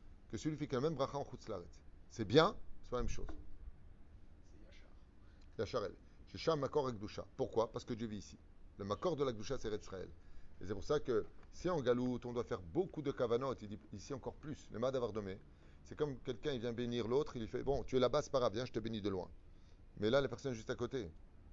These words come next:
Speaker 1: Donc, Akadosh Baruch Hu, dans son grande humilité, tout de suite, il vient comme si qu'il baisserait de façon imagée la tête devant chaque juif qui prononce la bénédiction. Ça, faut faire attention de ne pas dire, Baruch Ata Hashem,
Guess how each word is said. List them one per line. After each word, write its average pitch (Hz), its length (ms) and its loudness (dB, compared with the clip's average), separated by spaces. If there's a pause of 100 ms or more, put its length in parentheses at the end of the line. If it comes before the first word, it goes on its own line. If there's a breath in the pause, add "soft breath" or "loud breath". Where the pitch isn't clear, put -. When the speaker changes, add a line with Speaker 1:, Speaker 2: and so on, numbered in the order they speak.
Speaker 1:
Donc, 92 140 -6
Akadosh 120 260 -4
Baruch 113 200 -6
Hu, - 1120 -8
dans 104 160 0
son 104 160 -6
grande 120 380 0 (600)
humilité, 131 680 0 (600)
tout 180 120 -4
de - 60 -10
suite, 147 180 -6
il 120 80 -4
vient 135 220 0
comme 123 220 -6
si 131 160 -8
qu'il 117 160 -4
baisserait 123 440 0
de 110 60 0
façon 107 380 -6 (480)
imagée 113 460 0
la 110 120 2
tête - 380 -4 (400 loud breath)
devant 110 200 -2
chaque - 280 -4
juif 143 320 -6
qui - 120 -10
prononce 110 280 -2
la 104 80 -4
bénédiction. 92 360 -6 (400 loud breath)
Ça, - 120 2
faut - 20 2
faire 147 120 4
attention 135 280 0
de 135 40 -6
ne 104 40 -6
pas 120 80 -4
dire, 120 100 -2
Baruch 156 240 -2
Ata 202 500 0
Hashem, 156 340 -4